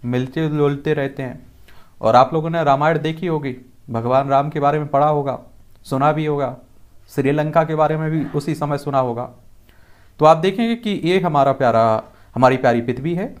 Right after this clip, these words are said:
और एशिया में आप देखेंगे हमारा प्यारा भारत आपको देखने को मिल जाएगा। ये है हमारा प्यारा भारत।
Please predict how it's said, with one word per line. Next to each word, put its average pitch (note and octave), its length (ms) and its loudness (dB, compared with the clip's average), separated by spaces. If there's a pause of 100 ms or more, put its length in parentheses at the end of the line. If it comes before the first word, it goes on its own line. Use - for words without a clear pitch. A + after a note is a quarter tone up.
(280)
और B2+ 160 0
एशिया E3+ 300 2
में G#3 120 2
आप F3+ 80 6
देखेंगे F3+ 340 -2
हमारा D#3 280 4
प्यारा D#3+ 380 2 (160)
भारत B2+ 360 2
आपको F#3 360 0 (200)
देखने E3 300 -6
को A#2 100 -8
मिल A2 160 -6
जाएगा। G#2 300 -6 (240)
ये C#3+ 120 2
है D3+ 80 0
हमारा C3+ 240 2
प्यारा C3+ 320 0 (360)
भारत। A2 300 -2